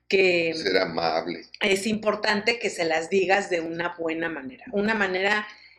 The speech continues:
Speaker 1: que no sea agresiva, una manera que sea afectiva. <laughs>
Speaker 2: Afectiva.
Speaker 1: Afectiva. Afectiva. Entonces, la responsabilidad afectiva,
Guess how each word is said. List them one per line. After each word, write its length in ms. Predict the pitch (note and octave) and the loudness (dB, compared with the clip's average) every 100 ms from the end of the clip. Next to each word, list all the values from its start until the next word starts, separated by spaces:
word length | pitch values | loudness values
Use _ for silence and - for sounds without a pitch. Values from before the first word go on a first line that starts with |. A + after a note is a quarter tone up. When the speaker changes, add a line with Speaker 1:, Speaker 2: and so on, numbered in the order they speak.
| _ | _
Speaker 1:
que 140 | - F3+ | -2 0
no 380 | F#3 F#3+ G3 G3 | 0 0 0 0
sea 880 | - G3 F#3 F#3 F#3 F3+ F3 - _ | 0 2 4 4 4 2 -2 -6 _
agresiva, 960 | - F3 F3 E3+ - A3+ A3+ A#3 A#3 A#3 - _ - | -2 0 0 -2 -2 0 4 4 2 -2 -16 _ -4
una 240 | G3+ G3+ | 0 2
manera 600 | G3 F3+ F3+ F3+ F#3+ F#3 | 2 0 0 2 2 0
que 120 | - | -6
sea 500 | E3+ - F3+ F3+ F3 E3 - | -6 0 2 4 2 0 0
afectiva. 760 | A#3+ B3+ - - A3 G3+ B3+ | 2 2 0 0 -2 4 4
<laughs> 1080 | D#4+ E4 F4+ - F#4 - C#4 - C#4+ - - G#3 | 4 2 0 4 4 6 2 4 2 2 0 -2
Speaker 2:
Afectiva. 340 | G#3 A#3 F#3 A3+ | -2 -2 0 0
Speaker 1:
Afectiva. 640 | A3 G3+ F3 F#3 F3+ - - - - - - - | 2 0 0 -2 -2 -10 -16 -20 -18 -16 -16 -4
Afectiva. 640 | - G#3 B3 B3 A3+ G#3 A3 | -2 0 0 0 -4 0 0
Entonces, 580 | A3 A3 A3 A#3+ A#3 - - - - | 2 0 2 2 0 0 -16 -20 -2
la 260 | G#3+ G#3+ | 4 6
responsabilidad 640 | A3 A3+ A#3+ A#3 A3 B3 D4+ | 6 4 2 4 6 6 6
afectiva, 440 | D#4+ E4 D4 D4 | 4 -2 2 4